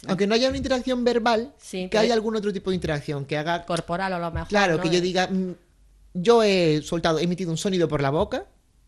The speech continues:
Speaker 1: que yo considero que son palabras, y este niño creo que lo es-, está respondiendo ante ello, a su manera, tal vez no se ha enterado, pero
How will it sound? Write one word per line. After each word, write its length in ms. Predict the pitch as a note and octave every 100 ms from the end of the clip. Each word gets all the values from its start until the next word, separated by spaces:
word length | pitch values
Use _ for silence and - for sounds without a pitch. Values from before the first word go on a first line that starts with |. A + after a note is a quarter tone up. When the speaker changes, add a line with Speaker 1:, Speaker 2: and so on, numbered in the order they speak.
| -
Speaker 1:
que 100 | C3+
yo 100 | D3
considero 300 | D#3 D#3+ C#3+
que 60 |
son 100 | D3
palabras, 400 | D3+ F3+ G3 G#3
y 80 | F#3
este 180 | E3 F3
niño 320 | F#3+ G3+ A3 - - - - - - -
creo 220 | G#3 A3
que 120 | A3+ A3+
lo 220 | F#3+ -
es-, 160 | F#3 - - - -
está 160 | - A3
respondiendo 560 | A#3+ A#3 G3 E3+ D#3+ C#3+
ante 160 | B2+
ello, 180 | A#2+ D3
a 60 | -
su 120 | -
manera, 540 | A2+ A2+ C#3+ D#3+ F#3 - - _
tal 120 | C#3
vez 80 | C#3
no 60 | C#3+
se 80 | D#3
ha 20 |
enterado, 520 | D3+ D#3+ E3 E3+ G#3
pero 420 | G3+ F#3 A3 A#3